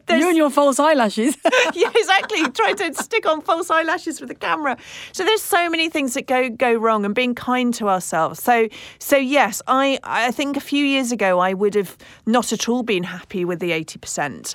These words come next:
Speaker 1: Um, I have definitely come a long way in that, and I think it's a really important message, particularly for women, to be able to show up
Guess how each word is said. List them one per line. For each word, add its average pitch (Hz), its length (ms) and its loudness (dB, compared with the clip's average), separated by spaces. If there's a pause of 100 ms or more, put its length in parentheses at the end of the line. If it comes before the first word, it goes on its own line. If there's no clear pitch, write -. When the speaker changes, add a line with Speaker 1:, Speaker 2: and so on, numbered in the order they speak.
(140)
Speaker 1:
Um, 170 580 -2 (320)
I 180 1000 0 (160)
have 196 180 -6
definitely 214 380 -2
come 185 240 -6
a 175 40 -2
long 170 260 -4
way 160 400 -2
in 160 200 -8
that, 139 260 -4
and 165 160 -4
I 170 100 -4
think 170 340 -8
it's - 360 -8 (460)
a 185 100 2
really 196 340 2
important 180 480 -6
message, 165 380 -10
particularly - 580 -8
for 165 160 -10
women, 156 440 -6 (400)
to 175 540 0
be 196 260 -2
able 196 360 0
to - 160 -8
show 165 340 -2
up - 120 -2